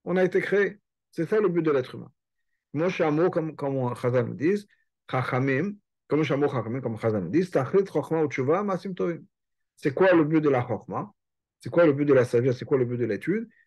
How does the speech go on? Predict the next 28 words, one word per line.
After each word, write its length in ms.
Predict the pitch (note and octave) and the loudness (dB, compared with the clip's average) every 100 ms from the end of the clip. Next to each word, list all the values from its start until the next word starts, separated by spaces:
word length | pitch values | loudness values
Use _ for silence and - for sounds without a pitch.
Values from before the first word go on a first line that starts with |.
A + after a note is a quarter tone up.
| _ | _
Tshuva 480 | - D3 C3+ D#3+ - | 0 2 4 2 0
et 60 | D3 | -2
Masim 360 | C3 A#2 A#2+ | -2 -2 -6
Tovim, 260 | A2 G#2+ A2 - | -10 -10 -12 -4
des 80 | C3+ | 0
bonnes 240 | D3 D3 | 0 0
actions. 240 | D3+ - - _ _ _ _ _ _ _ _ _ _ - - - | -4 -6 -18 _ _ _ _ _ _ _ _ _ _ -20 -10 2
V'im 240 | D3+ G3+ | 4 6
Eino 200 | F#3+ F3+ | 6 4
Saken, 320 | F3 E3+ E3 | 2 0 2
et 280 | D3+ D#3+ E3+ | 2 2 2
s'il 220 | D3 F#3+ | 2 2
ne 100 | E3+ | 2
fait 120 | D3 C#3+ | 0 -2
pas 160 | C3 | -2
ça, 240 | B2 A#2+ - _ _ _ _ _ _ _ _ _ _ _ _ | -4 -10 -12 _ _ _ _ _ _ _ _ _ _ _ _
Imsa 320 | C3 B2+ F#3 F#3 | -4 2 2 4
Shelamat 500 | F3+ E3+ F3 A3 G#3+ | 4 4 4 2 0
Shelo 260 | E3+ F3 | 2 2
Lasot. 420 | E3+ F3 G#3+ G3 _ _ _ - | 2 0 -4 -6 _ _ _ -2
Ça 80 | D3 | 0
veut 60 | |
dire 140 | E3 E3 | 2 0
qu'en 120 | D3 | -2
fait, 200 | - E3 | -2 0
il 100 | D#3+ | 0
a 60 | |
étudié, 520 | D3+ D3 C3 C3 F3 | 0 -2 -2 -2 -4